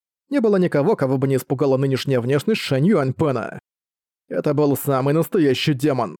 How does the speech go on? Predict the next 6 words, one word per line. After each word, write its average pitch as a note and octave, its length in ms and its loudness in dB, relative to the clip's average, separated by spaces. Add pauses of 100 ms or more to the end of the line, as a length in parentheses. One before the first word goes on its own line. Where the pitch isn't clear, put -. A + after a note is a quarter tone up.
(680)
Дуань C3+ 320 0
Яцэ, D3+ 400 0
которая E3+ 340 0
прикрывала C3+ 480 0
тетушка C3+ 380 -2
Юнь, D3+ 320 2